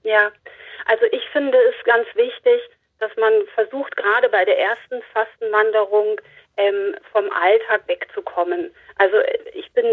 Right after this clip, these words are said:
immer stark beeindruckt von Menschen, die so eine Fastengeschichte während des Alltags machen und dann vielleicht noch die Familie versorgen und bekochen. Also Fasten, so wie der Buchinger das definiert hat, sollte ja auch ein Rückzug sein in seine eigene Innenwelt und mal so ein bisschen Abstand nehmen von allem, was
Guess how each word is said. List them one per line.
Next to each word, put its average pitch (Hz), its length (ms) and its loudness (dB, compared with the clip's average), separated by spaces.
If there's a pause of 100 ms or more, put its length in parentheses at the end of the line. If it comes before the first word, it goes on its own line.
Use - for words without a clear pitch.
(120)
immer 220 220 2
stark 226 320 0
beeindruckt - 500 0
von 202 120 -2
Menschen, 220 480 2
die 208 200 -14
so 220 80 -4
eine 208 120 0
Fastengeschichte 208 1600 -2
während 202 320 2
des - 120 -10
Alltags 175 500 -2 (100)
machen 185 440 0
und 190 220 -6
dann 196 220 0
vielleicht - 280 -2
noch - 100 -2
die - 100 -18
Familie 208 520 -2 (100)
versorgen 202 460 0
und 185 140 -2
bekochen. 202 580 -4 (640)
Also 202 220 2
Fasten, 220 440 -2
so 220 140 0
wie 214 80 -6
der 202 140 2
Buchinger 240 440 0
das 226 200 -4
definiert 226 480 -4
hat, 208 180 0 (160)
sollte 202 320 2
ja 190 180 2
auch - 180 0
ein 202 100 -8
Rückzug - 600 -6
sein 202 300 2
in 196 160 -4
seine 196 260 2
eigene 196 280 4
Innenwelt 185 640 0
und 185 180 -12
mal 185 160 2
so 190 60 -12
ein 202 100 -6
bisschen 214 360 -4
Abstand - 520 -2
nehmen 180 220 0
von 180 220 -4
allem, 185 280 -2
was 175 120 -2